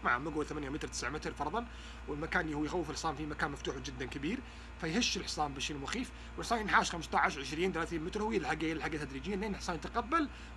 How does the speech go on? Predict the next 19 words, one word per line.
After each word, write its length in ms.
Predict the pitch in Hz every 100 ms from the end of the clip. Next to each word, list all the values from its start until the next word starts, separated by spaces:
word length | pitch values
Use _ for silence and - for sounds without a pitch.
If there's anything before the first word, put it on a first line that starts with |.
| -
بالمسافة. 400 | 170 147 - - - - - - - - -
كل 60 | 202
اللي 160 | 233
صار 220 | 190 214 196
إنك 160 | 185
عودته 440 | 127 143 185 - 143
على 80 |
الشيء 220 | 147 156 143
المخيف، 400 | 135 131 - - - - - - -
حتى 180 | 170 196
لو 60 |
كان 120 | 190 170
الشيء 200 | - 175
المخيف 280 | 170 170
مرة 240 | 165 190 156
مخيف، 280 | 135 156 - - - - - - -
مجرد 240 | 147 190 185
إنه 80 | 175
يتغير 480 | 185 175 185 156